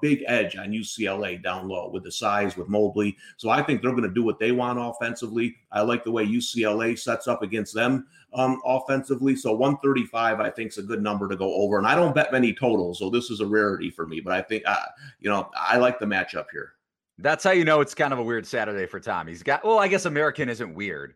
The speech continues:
Speaker 2: so that's not, that's not the
Speaker 1: It's an
Speaker 2: abnormal
Speaker 1: ugly,
Speaker 2: pattern.
Speaker 1: it's an ugly day.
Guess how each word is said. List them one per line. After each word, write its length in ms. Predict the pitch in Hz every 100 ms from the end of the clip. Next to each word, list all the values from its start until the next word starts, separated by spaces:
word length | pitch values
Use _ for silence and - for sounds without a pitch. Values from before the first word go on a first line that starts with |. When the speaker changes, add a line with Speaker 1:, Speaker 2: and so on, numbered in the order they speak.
| _
Speaker 2:
so 180 | - 120
that's 240 | 127 -
not, 280 | 117 101 98
that's 200 | 127 -
not 200 | 120 104
the 300 | 92 87 - -
Speaker 1:
It's 160 | 107
an 60 | 117
Speaker 2:
abnormal 220 | 107 117
Speaker 1:
ugly, 160 | 107 113
Speaker 2:
pattern. 200 | 113 85
Speaker 1:
it's 220 | 123 139
an 120 | 107
ugly 320 | 107 104 98
day. 320 | 95 90 80